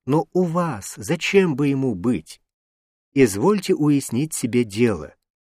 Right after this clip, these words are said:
Исповедующий есть только свидетель, приемлет же грехи Господь.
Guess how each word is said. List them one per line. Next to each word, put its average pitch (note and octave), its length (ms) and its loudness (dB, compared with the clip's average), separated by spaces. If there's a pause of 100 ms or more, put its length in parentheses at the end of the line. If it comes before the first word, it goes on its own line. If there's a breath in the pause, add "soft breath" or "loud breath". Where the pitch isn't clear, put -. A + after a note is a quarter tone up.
(360)
Исповедующий C3 1300 0
есть B2+ 400 0
только D3 400 2
свидетель, A#2 960 -2 (680)
приемлет C3 540 2
же C#3+ 120 0
грехи D3+ 400 2
Господь. D3 680 -2